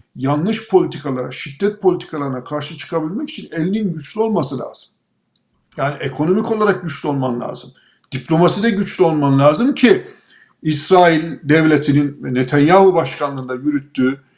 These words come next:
Gazze tara-, Gazze ile ilgili yaptığı politikanın yanlışını birçok lider söylüyor, belli bir etki oluşturuyor. Senin daha büyük etki oluşturabilmen için senin elinin güçlü olması, duruşunun güçlü olması lazım. Türkiye bunu kaybetti. Türkiye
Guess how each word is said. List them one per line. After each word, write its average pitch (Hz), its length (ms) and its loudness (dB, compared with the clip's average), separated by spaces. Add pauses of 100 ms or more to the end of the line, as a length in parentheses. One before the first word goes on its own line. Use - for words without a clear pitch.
(280)
Gazze 165 380 4
tara-, 147 220 0
Gazze 165 420 2
ile 143 160 0
ilgili 131 300 0
yaptığı 139 420 -4
politikanın 139 520 -6
yanlışını 131 720 -8
birçok 180 380 -2
lider 127 260 0
söylüyor, 131 580 -6
belli 139 260 2
bir 127 100 -4
etki - 240 -14
oluşturuyor. 143 520 -4 (360)
Senin 175 520 2
daha 175 320 2
büyük 185 200 -2
etki 147 260 -2
oluşturabilmen 135 600 -2
için - 320 -2 (220)
senin 196 380 2
elinin 185 560 2
güçlü 160 280 -4
olması, 123 440 -2
duruşunun 185 540 2
güçlü 143 240 -2
olması 123 360 -2
lazım. 135 320 -12
Türkiye 185 540 -2
bunu 170 200 2
kaybetti. 131 580 0
Türkiye 202 500 0